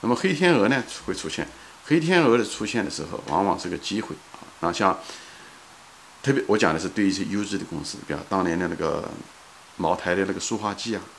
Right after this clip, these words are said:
反腐啊、八项规定啊，这些东西都是那种暂时的，啊，很消极的事情突然之间出现，那么呢，把一个白天鹅变成个黑天鹅啊。所以茅台这种公司就是个天鹅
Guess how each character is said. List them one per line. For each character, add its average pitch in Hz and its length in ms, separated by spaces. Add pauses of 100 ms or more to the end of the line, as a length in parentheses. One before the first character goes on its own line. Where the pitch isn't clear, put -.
(160)
反 98 200
腐 - 220
啊、 90 140
八 101 120
项 101 200
规 101 160
定 101 180
啊， 78 100
这 123 120
些 110 60
东 98 160
西 95 200
都 101 100
是 104 120
那 98 80
种 85 240
暂 104 260
时 - 300
的， 98 240 (760)
啊， 82 220 (360)
很 - 280
消 123 280
极 104 140
的 85 100
事 - 140
情 90 180
突 - 160
然 104 140
之 101 120
间 101 160
出 110 160
现， - 220 (540)
那 92 120
么 85 140
呢， 82 100 (300)
把 80 120
一 85 60
个 85 80
白 73 160
天 90 220
鹅 85 80
变 82 140
成 85 120
个 98 100
黑 - 160
天 95 240
鹅 - 300
啊。 - 80 (880)
所 104 140
以 98 120 (220)
茅 95 220
台 92 180
这 101 100
种 82 240
公 85 160
司 85 160
就 - 80
是 82 140
个 92 140 (120)
天 95 220
鹅 87 80